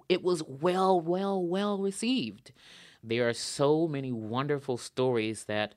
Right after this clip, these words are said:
are out there that can be told by African American composers,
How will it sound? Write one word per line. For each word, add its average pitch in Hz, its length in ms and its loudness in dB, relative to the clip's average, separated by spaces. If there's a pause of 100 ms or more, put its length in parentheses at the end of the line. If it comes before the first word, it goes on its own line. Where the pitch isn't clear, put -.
(120)
are 123 220 0 (140)
out 139 320 0
there 95 480 -6 (420)
that 123 220 4
can 131 180 -2
be 120 140 -2
told 120 340 2
by 104 160 4
African 104 300 2
American 107 340 -2
composers, 101 600 -2